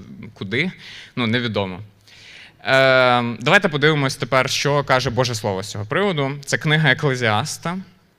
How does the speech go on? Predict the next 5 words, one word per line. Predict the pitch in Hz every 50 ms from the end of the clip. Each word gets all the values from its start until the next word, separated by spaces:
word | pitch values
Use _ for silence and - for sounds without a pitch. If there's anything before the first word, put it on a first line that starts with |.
| _ _ _ _ _ _ _ _ _ _ _ -
е, | 117 110 110 110 110
сьомий | 107 - 151 147 151 160 160
розділ, | 135 120 117 127 120 120 123 117
десятий | 107 113 110 - 110 110 110 110 107
текст. | - 95 - - - - -